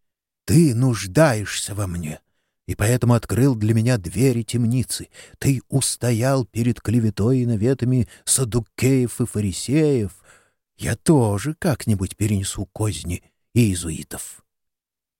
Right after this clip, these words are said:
Тараканы нахально ползали по выпачканным грязью босым ногам проповедника. Было слышно, как в рощице еще щебечут птицы, как кореец запирает дверь лачуги.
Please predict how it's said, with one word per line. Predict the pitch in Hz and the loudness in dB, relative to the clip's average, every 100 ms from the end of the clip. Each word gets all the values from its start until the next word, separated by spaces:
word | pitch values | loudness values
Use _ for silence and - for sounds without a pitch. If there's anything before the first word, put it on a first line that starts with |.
| _ _ _ _ _ _ _ - | _ _ _ _ _ _ _ 0
Тараканы | 135 147 185 208 202 | 4 4 4 4 4
нахально | 180 135 160 170 170 160 | 2 2 4 4 4 0
ползали | - 139 156 135 135 143 | 2 4 4 4 2 2
по | 131 123 | 2 2
выпачканным | 120 139 123 - - 120 123 120 110 | 4 2 0 -2 2 4 4 4 2
грязью | 92 107 127 101 107 104 | 0 2 2 0 -2 -2
босым | 101 95 113 117 110 | 0 -2 -2 0 0
ногам | 110 110 117 110 | 0 2 2 2
проповедника. | - 95 95 90 87 80 71 73 85 - _ _ _ _ - | -2 -4 -2 -2 0 -2 -8 -10 -10 -12 _ _ _ _ -4
Было | 107 120 117 | 2 2 2
слышно, | 123 123 - 113 | 0 -2 0 0
как | 117 90 | 0 0
в | 101 | 2
рощице | 123 - - 117 - 104 | 2 2 -4 -10 -6 -6
еще | 90 120 | -4 -4
щебечут | 117 - 90 113 - - | -4 -4 -2 -4 -6 -20
птицы, | - - 90 90 - 85 85 _ _ _ _ - | -20 -10 -6 -6 -6 -8 -10 _ _ _ _ -4
как | 120 - - | -2 -2 -6
кореец | - 107 120 175 180 170 - - | -4 0 2 2 2 -2 -8 -8
запирает | - 123 117 104 120 120 85 73 | -2 -2 0 2 2 2 -2 -6
дверь | 62 101 90 _ _ _ _ | -2 -2 -2 _ _ _ _
лачуги. | 82 90 - - - - - - | -8 -8 -8 -10 -10 -10 -12 -16